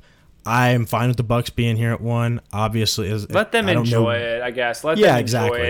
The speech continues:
Speaker 1: exactly.
Speaker 2: I wouldn't, I wouldn't bet on them to win next year. I wouldn't
Speaker 1: I
Speaker 2: bet
Speaker 1: wouldn't
Speaker 2: on them
Speaker 1: either.
Speaker 2: just because it's so hard to go back to back. It's so hard to go back to back. But, I mean, that's what Vegas is probably gonna have.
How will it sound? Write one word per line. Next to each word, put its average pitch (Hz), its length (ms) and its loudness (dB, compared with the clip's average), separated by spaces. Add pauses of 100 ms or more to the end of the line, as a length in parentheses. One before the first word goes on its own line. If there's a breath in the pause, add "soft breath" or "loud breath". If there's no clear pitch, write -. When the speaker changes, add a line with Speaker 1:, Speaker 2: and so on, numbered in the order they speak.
Speaker 1:
exactly. 147 200 2
Speaker 2:
I 165 40 0
wouldn't, 175 340 0 (320 loud breath)
I 143 120 2
wouldn't 165 360 0
bet 135 260 2
on 127 140 -8
them 120 180 -6
to 110 60 -6
win 110 240 -6
next - 340 -6
year. 101 240 -8 (240 soft breath)
I 127 100 2
wouldn't 147 340 -4
Speaker 1:
I 127 60 2
Speaker 2:
bet 127 80 6
Speaker 1:
wouldn't 131 160 4
Speaker 2:
on 95 120 0
them 123 160 0
Speaker 1:
either. 120 100 -6 (200 loud breath)
Speaker 2:
just 185 160 0
because 190 220 0
it's 156 160 -4
so 156 220 0
hard 147 340 2 (200)
to 143 100 -4
go 135 280 2
back 127 360 0
to 127 80 -8
back. 135 400 -4 (420)
It's 131 160 -8
so 208 260 2
hard 117 180 2
to 110 40 -8
go 104 140 -8
back 101 220 -6
to 104 80 -18
back. 101 280 -8 (380 loud breath)
But, 156 380 2 (120)
I 123 100 -6
mean, 131 340 -6
that's 120 200 -2
what 123 100 -4
Vegas 117 300 -4
is 113 80 -14
probably 117 260 -4
gonna 107 180 -8
have. 110 340 -6